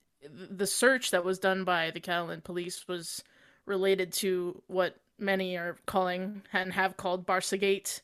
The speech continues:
which a lot of people already know was when, uh, the, the club was accused of hiring a,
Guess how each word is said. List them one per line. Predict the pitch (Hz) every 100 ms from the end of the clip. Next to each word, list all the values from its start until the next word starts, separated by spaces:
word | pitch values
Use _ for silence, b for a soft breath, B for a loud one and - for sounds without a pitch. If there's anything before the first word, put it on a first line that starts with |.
| _ _ _ _ _ _ _ _ -
which | 269 277
a |
lot | 247
of | 202
people | 226 202
already | 190 185 180
know | 175
was | 180 175 170
when, | 185 175 170
uh, | 180 170 160
the, | 170 170 -
the | 175
club | 185 175
was | 175 175
accused | - 170 165
of | 165 -
hiring | 170 160 165 170 165 -
a, | 151 139 139